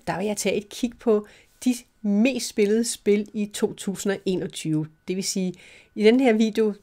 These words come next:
de brætspil, jeg har spillet mest, som tager en halv time eller mere at spille. Jeg vil også lave en video på de hurtige spil, jeg har spillet, det vil sige spil, der typisk tager mindre end en halv time.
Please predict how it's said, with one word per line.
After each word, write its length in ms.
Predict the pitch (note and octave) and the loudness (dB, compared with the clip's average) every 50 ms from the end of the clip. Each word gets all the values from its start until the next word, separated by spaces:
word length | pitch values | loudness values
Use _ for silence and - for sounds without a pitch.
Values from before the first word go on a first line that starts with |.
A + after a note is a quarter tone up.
| - - | -10 -2
de 80 | - G#3+ | -2 -2
brætspil, 500 | G#3 - F#3 F3 G3 G#3 - - - A#3+ | -2 0 0 0 0 0 -4 -6 -4 -2
jeg 120 | A3+ A3 | -2 -2
har 80 | F#3+ G3 | -2 -4
spillet 360 | - - - G#3 F#3+ F#3+ G3 | -6 -2 -2 0 0 0 0
mest, 320 | G3+ G#3+ C4 B3+ A#3+ - | 0 0 0 0 -2 -4
som 120 | - - A3 | -6 -8 -8
tager 300 | G#3+ - - G#3 F#3+ F3 - | -10 -8 -6 -6 -6 -6 -6
en 140 | - G#3+ G3+ | -6 -6 -6
halv 260 | F#3 F3+ G3 A#3 - | -6 -6 -6 -6 -6
time 320 | - - - - G#3 G3+ G#3 - | -6 -8 -6 -4 -4 -4 -4 -4
eller 180 | G3 G#3 G#3 | -2 -2 -2
mere 440 | G3+ G3 F#3 F3 E3+ E3 E3+ F#3 F#3 - | -2 -2 -2 -2 -2 -2 -2 -4 -4 -6
at 120 | - F#3 F3 | -8 -8 -8
spille. 500 | - - - - D3+ C#3+ C#3 D3 - D#3 _ _ _ _ _ _ _ _ - - - _ _ - | -8 -8 -6 -6 -6 -4 -6 -8 -10 -12 _ _ _ _ _ _ _ _ -20 -20 -20 _ _ -2
Jeg 100 | F#3+ F#3+ | 2 4
vil 100 | G#3+ - | 4 4
også 240 | - F#3 G#3 - A3+ | 4 2 0 -2 -2
lave 200 | G3 F#3 F#3+ G3+ | -2 0 0 0
en 120 | G3+ F3 | -2 -2
video 280 | F3+ F3 F3 - G#3 G3+ | -4 -8 -8 -6 -8 -8
på 440 | G3+ - - F3 E3 D#3+ D#3+ E3 E3 D#3+ _ _ | -8 -6 -6 -4 -2 -2 -2 -2 -4 -6 _ _
de 160 | - E3 D#3+ D#3+ - _ _ - | -8 -8 -8 -8 -12 _ _ -20
hurtige 440 | - - - G#3+ A#3 B3+ C#4 D4 C#4+ | -6 2 4 4 4 6 4 2 0
spil, 200 | - - B3 A#3+ | 0 0 0 0
jeg 100 | A#3 A#3+ | 0 0
har 60 | A#3 | -2
spillet, 300 | A#3 - - A3+ A3+ A3+ | -2 -2 0 0 0 0
det 80 | G#3 - | -2 -6
vil 80 | F#3+ | -10
sige 240 | F#3 - - F#3+ F3+ - _ _ _ - | -8 -6 -6 -6 -6 -8 _ _ _ -14
spil, 240 | - - - A3 G#3+ | -6 -2 0 0 0
der 60 | G#3+ | 0
typisk 340 | G#3 - - G#3 G3 G3+ - | -2 0 -2 -2 -2 -2 -2
tager 120 | - F#3 | -2 -2
mindre 460 | F#3+ F#3+ F#3+ F#3+ G3+ G#3 G3+ G#3 A3 | 0 2 2 4 4 4 4 4 2
end 80 | G3+ F#3+ | 2 2
en 100 | F#3 E3+ | 0 0
halv 180 | D#3 E3 - - | -2 -4 -6 -8
time. 340 | - - - - - - | -12 -12 -12 -10 -10 -12